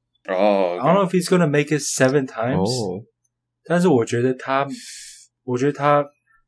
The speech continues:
Speaker 2: 每一年都会，现在都会变成就是 one of the choices，因为他现在在六嘛。Like,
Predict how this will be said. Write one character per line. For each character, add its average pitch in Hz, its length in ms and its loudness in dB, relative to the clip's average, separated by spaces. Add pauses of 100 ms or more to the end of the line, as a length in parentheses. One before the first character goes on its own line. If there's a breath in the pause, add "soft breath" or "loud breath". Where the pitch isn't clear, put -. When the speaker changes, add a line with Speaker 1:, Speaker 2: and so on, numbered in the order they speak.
(200)
Speaker 2:
每 117 220 -4
一 139 100 0
年 113 260 -2
都 113 220 0
会， 120 240 -2 (880)
现 - 160 0
在 135 80 2
都 131 140 0
会 127 100 0
变 127 160 4
成 110 100 -4 (140)
就 104 120 -12
是 104 100 -8
one 110 180 -6
of 107 80 -6
the 98 120 -8
choices， - 680 -16 (520)
因 156 140 0
为 160 80 0
他 165 160 -6
现 180 140 -2
在 175 80 0
在 160 340 4 (280)
六 156 260 4
嘛。 90 120 -10 (720)
Like, 120 220 -2